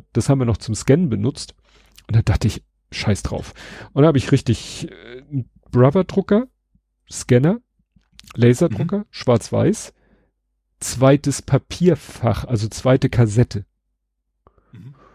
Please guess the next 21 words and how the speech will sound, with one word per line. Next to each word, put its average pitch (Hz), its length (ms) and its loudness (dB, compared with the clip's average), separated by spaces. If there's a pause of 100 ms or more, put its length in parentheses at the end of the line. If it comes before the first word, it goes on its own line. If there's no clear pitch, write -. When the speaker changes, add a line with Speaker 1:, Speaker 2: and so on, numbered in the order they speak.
(1300)
Speaker 1:
Boah, 180 320 2 (300)
ist - 180 -12
ein 165 80 -2
ziemlicher 160 440 0
Koloss 147 500 0
jetzt. - 340 -4 (1120)
Und 156 160 0
dann 131 120 4
wird 151 120 2
er 139 80 4
geliefert 120 560 -2 (580)
und 131 180 -2
es - 140 -2
stand 160 380 -2
nirgendwo 165 580 0
geschrieben 151 640 -6 (360)
und 143 120 -4
dann 131 140 2
sehe 143 180 0
ich, - 140 -6 (140)
oh, 135 280 2